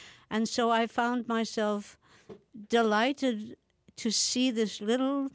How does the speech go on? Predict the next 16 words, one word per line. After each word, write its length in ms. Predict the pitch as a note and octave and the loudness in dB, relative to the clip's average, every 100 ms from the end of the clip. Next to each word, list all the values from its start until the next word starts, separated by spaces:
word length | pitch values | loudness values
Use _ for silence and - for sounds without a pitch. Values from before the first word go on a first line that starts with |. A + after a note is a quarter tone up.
| _ _ _ | _ _ _
tiny 400 | - A3+ B3 B3+ | -4 0 2 2
hummingbird 880 | A#3 A3+ A#3+ A#3+ G3 F#3 F#3+ F#3+ F#3 - - - - _ _ _ _ _ _ _ _ - | 0 0 0 0 2 2 2 0 -4 -12 -20 -20 -20 _ _ _ _ _ _ _ _ -10
just 480 | - F#4+ - - - | -2 0 0 -2 -2
savoring 880 | B3+ B3+ B3 B3+ B3+ B3 B3 B3 A3+ | 2 2 4 2 2 2 0 0 0
the 140 | G#3 | 0
moment. 960 | G3 F#3+ F#3 F#3 F#3 F3 E3 D#3 - - - | 2 2 2 2 2 0 0 -4 -10 -14 -6
And 340 | F#3 F#3 E3 | -4 -4 -2
that 260 | G3+ C#4+ - A#3+ | -2 -2 -6 -6
is 200 | A3+ G#3 | -4 -2
a 120 | F#3 | -2
little 300 | F#3 G#3 A3+ | -2 -4 -4
bit 280 | G3+ A3 - | -4 -4 -6
of 200 | F#3+ F3 | -6 -4
what 240 | F#3+ G3+ - | -4 -4 -4
we 120 | F#3 | -6
can 420 | - F#3+ F3+ E3+ | -4 -2 -2 -2